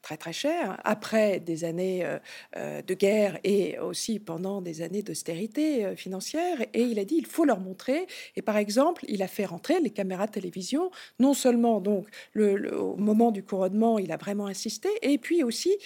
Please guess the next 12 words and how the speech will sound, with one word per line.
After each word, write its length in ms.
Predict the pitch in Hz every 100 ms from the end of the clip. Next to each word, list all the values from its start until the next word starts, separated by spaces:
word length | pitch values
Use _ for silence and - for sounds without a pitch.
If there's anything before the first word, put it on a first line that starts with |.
| - - -
euh, 240 | 240 247 247
il 280 | 254 254 277
a, 360 | 302 330 330 269
euh, 180 | 240 233 - - -
voulu 260 | 254 277 302
rendre 420 | 247 302 285 240
la 100 | 247
famille 300 | 285 277 269
royale 520 | 240 247 262 294 320
plus 240 | - 320
proche, 600 | 320 285 294 359 - - - - - - -
euh, 640 | 247 247 247 240 247 240